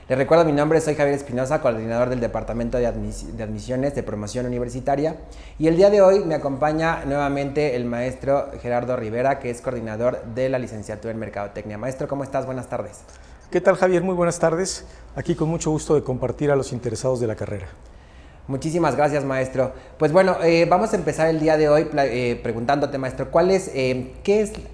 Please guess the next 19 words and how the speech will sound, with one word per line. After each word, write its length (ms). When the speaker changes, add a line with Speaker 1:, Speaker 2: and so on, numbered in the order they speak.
Speaker 1:
la 160
mercadotecnia? 760
Speaker 2:
Muy 200
bien, 120
Javier. 220
Mira, 300
el 120
propósito 600
principal 500
de 80
la 100
mercadotecnia 680
es 120
entender 480
hábitos 400
de 80
consumo, 580
patrones, 540
costumbres. 800